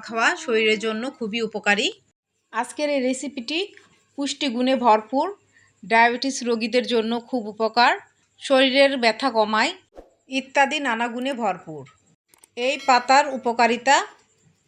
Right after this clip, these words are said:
বলে শেষ করা যাবে না। এই পাতার নাম সজনে পাতা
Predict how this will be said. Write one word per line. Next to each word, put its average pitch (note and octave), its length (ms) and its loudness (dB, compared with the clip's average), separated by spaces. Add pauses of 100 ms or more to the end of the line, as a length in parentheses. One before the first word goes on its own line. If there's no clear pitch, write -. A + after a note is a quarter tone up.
(540)
বলে B3 320 4 (100)
শেষ C4+ 140 0 (100)
করা F3 160 0
যাবে D3+ 320 -4
না। - 60 -16 (880)
এই C4 200 2 (100)
পাতার B3+ 300 4 (120)
নাম C#4+ 160 2 (680)
সজনে B3+ 540 2
পাতা B3 260 4